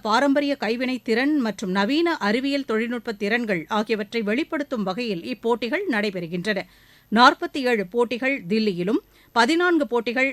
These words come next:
கர்நாடகா, ஹரியானா, உத்தரப்பிரதேசம், குஜராத் மாநிலங்களிலும் நடைபெறவுள்ளது. ட்ரோன்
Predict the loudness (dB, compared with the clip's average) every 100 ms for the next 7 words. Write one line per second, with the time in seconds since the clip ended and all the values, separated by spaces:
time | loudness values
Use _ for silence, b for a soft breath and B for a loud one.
0 | -2 -2 0 0 0 0 0 0 -2 0
1 | 0 0 -2 -4 -4 -4 -2 -2 -2 -4
2 | -6 -4 -4 0 0 -2 -2 -2 -2 -2
3 | -2 -2 -2 -2 -2 -2 -4 -4 -2 -2
4 | -2 -8 b b b -4 2 4 4